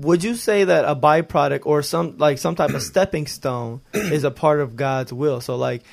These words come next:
if right now the ultimate goal is for me to have a gym, quote unquote, using, using that for the example, but that byproduct right now is for me to work or do this here.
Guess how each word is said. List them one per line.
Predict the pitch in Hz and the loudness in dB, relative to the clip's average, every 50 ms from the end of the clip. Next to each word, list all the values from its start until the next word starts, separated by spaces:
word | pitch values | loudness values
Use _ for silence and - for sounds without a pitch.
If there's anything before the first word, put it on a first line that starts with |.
| - - - - | -20 -16 -4 0
if | 131 160 156 - - - | 2 2 2 0 -4 -2
right | 135 156 156 170 180 | 2 2 4 4 2
now | 170 170 170 175 175 160 147 139 139 131 | 2 0 2 2 2 2 0 -2 -4 -4
the | - 139 | -2 0
ultimate | - 160 165 190 196 - 226 202 180 151 | 4 6 6 6 4 2 -2 -2 0 2
goal | 165 175 175 165 147 147 | 4 6 6 6 4 2
is | 143 - | 0 -2
for | - 147 147 139 135 127 127 127 127 _ _ - | -2 0 0 2 2 2 0 -4 -6 _ _ -8
me | 139 143 135 | -6 -4 -4
to | 135 | -4
have | 127 139 135 117 | -2 -2 -4 -4
a | 120 | -4
gym, | 110 113 131 120 110 113 | -6 -8 -8 -8 -10 -10
quote | - - 123 120 | -10 -8 -8 -8
unquote, | 123 120 - 120 117 107 | -8 -8 -8 -8 -8 -8
using, | 113 117 123 127 123 120 120 - | -8 -10 -10 -10 -10 -10 -10 -10
using | - 131 131 127 131 | -10 -8 -8 -6 -8
that | 131 131 127 | -8 -8 -8
for | - 135 | -6 -6
the | 131 | -4
example, | 131 127 120 123 117 113 - - 107 110 - _ - - - - _ - | -6 -6 -8 -10 -12 -12 -12 -12 -12 -12 -14 _ -20 -20 -20 -20 _ -2
but | - 151 147 143 139 - - - _ - | 2 4 6 6 6 4 0 -6 _ -2
that | 131 139 135 123 120 | -2 0 0 0 2
byproduct | 143 147 165 175 170 - 170 160 143 139 135 135 120 | 4 4 4 2 0 -2 -2 -2 -2 -2 -2 -4 -4
right | 127 139 131 123 | -4 -4 -4 -4
now | 135 139 143 139 131 | -4 -4 -4 -4 -4
is | 127 123 | -6 -8
for | - - 120 | -10 -10 -10
me | 120 127 131 131 131 127 | -8 -8 -8 -8 -8 -8
to | - 131 123 117 113 | -8 -8 -8 -8 -8
work | 104 107 117 135 127 117 104 - - - | -8 -6 -4 -4 -4 -4 -6 -12 -12 -8
or | - 123 123 | -6 -6 -6
do | 117 107 110 143 139 131 127 | -6 -6 -4 -4 -2 -4 -6
this | 107 110 151 160 147 127 - - | -6 -4 -2 -2 -2 -2 -4 -10
here. | - - 180 175 151 123 - - | -8 -4 -2 -2 -2 -2 -4 -8